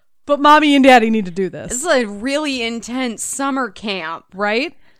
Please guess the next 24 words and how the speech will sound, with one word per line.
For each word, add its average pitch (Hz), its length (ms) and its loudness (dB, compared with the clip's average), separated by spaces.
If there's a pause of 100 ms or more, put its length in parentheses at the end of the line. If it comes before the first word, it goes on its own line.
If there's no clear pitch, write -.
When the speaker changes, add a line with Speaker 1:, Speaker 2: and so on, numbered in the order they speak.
Speaker 2:
Damn. 262 760 -6 (340)
Speaker 1:
So 220 160 -12
two, 247 260 -10 (520)
it 226 140 -10
took 294 160 -6
two 320 200 -4
years, 226 520 0 (200)
but 220 140 -2
eventually 220 640 -4
a 262 80 0
new 208 340 -2
bill 208 300 -4
reached 196 320 -14
the 196 100 -10
Senate 185 380 -12
floor, - 380 -12 (180)
which 202 220 -10
means 233 640 -2 (120)
it - 180 -16
passed - 440 -10
the - 80 -14
House 247 340 -6
this 175 300 -12
time. - 380 -18